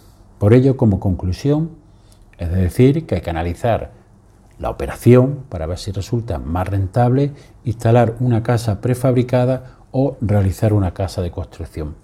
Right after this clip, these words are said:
Ello con independencia de lo que desee cada persona para tener su vivienda. Y además recordar que en todo caso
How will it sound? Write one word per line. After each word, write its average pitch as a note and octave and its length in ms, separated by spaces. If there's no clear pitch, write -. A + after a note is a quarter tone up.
Ello F#2 220
con A#2 140
independencia A2+ 720
de C#3 80
lo G2+ 120
que F2+ 100
desee F2+ 320
cada F#2 300
persona A#2 560
para B2 260
tener B2 440
su - 200
vivienda. D2 540
Y F2 60
además F2+ 380
recordar G2 520
que - 100
en E2 100
todo G2+ 260
caso B2 460